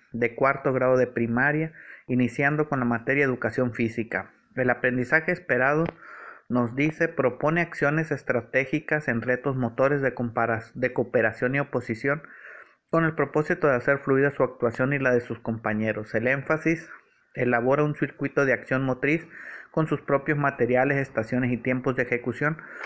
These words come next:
para modificar diferentes elementos estructurales, implementos, tiempo, espacio, artefactos, etcétera. El tema es creando soluciones. Para cuarto grado de primaria, este martes, en la materia de historia,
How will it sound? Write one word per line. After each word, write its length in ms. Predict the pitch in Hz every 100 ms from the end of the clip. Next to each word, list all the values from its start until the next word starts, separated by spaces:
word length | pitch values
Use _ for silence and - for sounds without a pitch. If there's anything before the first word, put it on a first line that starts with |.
| -
para 180 | 151 151
modificar 540 | 151 147 139 127 147
diferentes 720 | 180 170 - 123 135 135 156 156
elementos 520 | 127 120 120 123 135
estructurales, 720 | 127 123 - 117 117 127 139
implementos, 720 | 139 113 107 110 127 139 -
tiempo, 340 | 123 123 127 127
espacio, 580 | - - 120 123 139 127
artefactos, 680 | - 110 107 120 - 139
etcétera. 560 | 113 - 110 - - 113 - - - - - _
El 180 | 139 127
tema 400 | 147 151 151 151
es 100 | 170
creando 400 | - 120 120 135
soluciones. 840 | 131 139 110 - 104 98 98 - - - - - - _ _ - - - - - - - _ _ _ _ _ - -
Para 260 | 135 131
cuarto 360 | - 156 156 170
grado 240 | 156 160
de 100 | 156
primaria, 500 | 127 127 123 135 143
este 220 | 139 - 131
martes, 640 | 131 139 - 156 151 135
en 80 | 127
la 80 |
materia 500 | 117 117 127 135 143
de 80 | 131
historia, 640 | 113 - 135 135 139 151